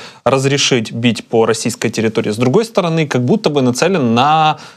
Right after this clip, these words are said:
э, мирное урегулирование. Я думаю, что Курская область там занимает не последнюю,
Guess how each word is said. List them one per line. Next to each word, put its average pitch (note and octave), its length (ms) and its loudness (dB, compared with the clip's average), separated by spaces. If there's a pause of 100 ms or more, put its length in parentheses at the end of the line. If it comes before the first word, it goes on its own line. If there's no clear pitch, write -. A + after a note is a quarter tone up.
(140)
э, A2+ 400 2
мирное C#3+ 440 2
урегулирование. C3 800 2
Я A#2 60 2
думаю, C3 240 2
что C#3 160 -2
Курская C3+ 520 0
область C3 360 0
там B2+ 600 2
занимает B2 380 2
не B2+ 100 -2
последнюю, A2 600 -2